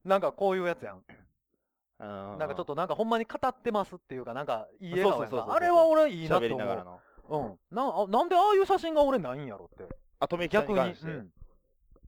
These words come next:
Speaker 2: いや、全然爽やかじゃないから。元が。
Speaker 1: いや、ちゃうやん。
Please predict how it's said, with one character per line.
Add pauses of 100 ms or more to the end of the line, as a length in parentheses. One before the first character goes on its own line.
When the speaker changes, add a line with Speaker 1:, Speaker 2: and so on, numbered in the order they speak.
(220)
Speaker 2:
い
や、
全
然
爽
や
か
じ
ゃ
な
い
か
ら。 (1080)
元
が。 (320)
Speaker 1:
い
や、 (140)
ち
ゃ
う (140)
や
ん。